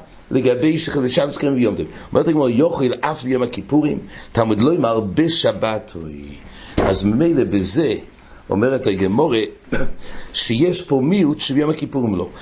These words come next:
כשתמצא לא יאמר, אומרת הגמרא, לדברי רבי שמואל, נדור ונדור אז קרבים ביום טף. וכי יצטרך כל יום הכיפורים. אומרת הגמרא, מה שרש המחלוקת? שלפי רבי שמואל,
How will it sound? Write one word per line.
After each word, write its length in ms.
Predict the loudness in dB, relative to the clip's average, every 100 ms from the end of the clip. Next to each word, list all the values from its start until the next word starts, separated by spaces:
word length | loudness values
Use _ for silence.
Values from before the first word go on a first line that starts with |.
| -8
כשתמצא 640 | -2 0 2 2 2 2 2
לא 220 | 2 2
יאמר, 140 | 2
אומרת 320 | 0 0 0 0
הגמרא, 260 | -2 -2
לדברי 380 | 0 0 2 2
רבי 180 | 0 -2
שמואל, 280 | 0 0 0
נדור 220 | 0 0
ונדור 260 | 0 0
אז 120 | 0 -2
קרבים 340 | -2 0 0
ביום 240 | -2 -2 -4
טף. 320 | -8 -10 -18 -20 -18 -10 -10 0
וכי 220 | 0 2 0
יצטרך 420 | 0 0 0 0
כל 220 | 0 2 2
יום 120 | 0
הכיפורים. 460 | -2 -2 0 -2 -6 -4
אומרת 260 | 0 2 2
הגמרא, 320 | 0 0 0
מה 140 | 0
שרש 360 | -2 0 0 0
המחלוקת? 500 | -2 -2 -2 -2 -4 -6 -8 -8 -6 0
שלפי 400 | 2 2 2 2
רבי 280 | 2 2 0
שמואל, 640 | 0 0 2 2 0